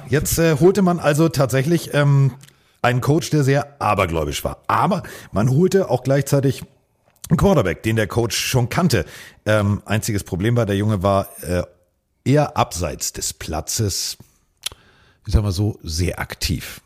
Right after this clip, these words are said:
Ähm, stellt euch einfach Folgendes vor, ihr alle kennt die Geschichten. Heutzutage gibt's Curfew, also Bettruhe heißt es ja, ähm, Bettruhe und man darf das nicht und man darf das nicht. Jetzt stellt euch einfach mal vor, du bist, äh,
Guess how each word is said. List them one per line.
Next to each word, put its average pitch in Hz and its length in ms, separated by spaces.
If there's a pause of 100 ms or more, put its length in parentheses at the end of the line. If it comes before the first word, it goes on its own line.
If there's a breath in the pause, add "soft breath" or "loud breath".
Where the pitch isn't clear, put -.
(200)
Ähm, 85 320
stellt 143 260
euch 151 140
einfach 113 240
Folgendes 92 380
vor, 160 200
ihr 90 160
alle 95 160
kennt 131 260
die 120 100
Geschichten. 110 500 (800 loud breath)
Heutzutage 110 680
gibt's - 560
Curfew, 131 380
also 62 240
Bettruhe 123 640
heißt 117 200
es 127 80
ja, 131 200 (520 loud breath)
ähm, 87 340
Bettruhe 127 520
und 78 260
man 71 140
darf - 200
das 104 220
nicht 107 160
und 71 60
man 65 100
darf 65 220
das 87 180
nicht. 135 180 (160 loud breath)
Jetzt 131 180
stellt 202 200
euch 202 160
einfach 143 220
mal 117 100
vor, 170 240
du 139 80
bist, 110 300
äh, 95 300